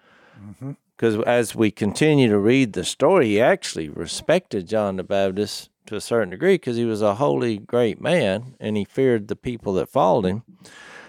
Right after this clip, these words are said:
Speaker 2: But you actually see this grim, grim event that happens over someone trying to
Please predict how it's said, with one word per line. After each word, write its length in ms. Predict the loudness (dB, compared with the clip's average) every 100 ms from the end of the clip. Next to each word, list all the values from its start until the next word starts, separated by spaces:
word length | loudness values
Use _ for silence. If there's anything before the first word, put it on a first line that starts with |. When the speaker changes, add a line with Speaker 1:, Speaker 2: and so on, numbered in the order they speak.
| -14 -2
Speaker 2:
But 220 | -2 0
you 180 | 2 4
actually 440 | 4 2 0 0
see 260 | 2 2 2
this 380 | 4 4 2 -6 -14
grim, 1300 | -2 4 6 6 6 6 6 6 6 4 4 0 -6 -16 -8
grim 880 | -2 2 4 4 4 4 0 -4 -12 _ _ _ _ _ _ _ _ _ _ _ _ -6
event 540 | -4 0 2 2 0 -4
that 180 | -6 -4
happens 840 | -2 -2 -2 -4 -6 -6 -10 -16 _ -20 -20 _ _ _
over 260 | 0 2 0
someone 640 | 0 0 2 2 2 2
trying 480 | -2 0 2 2 0
to 500 | -2 -2 -2 -2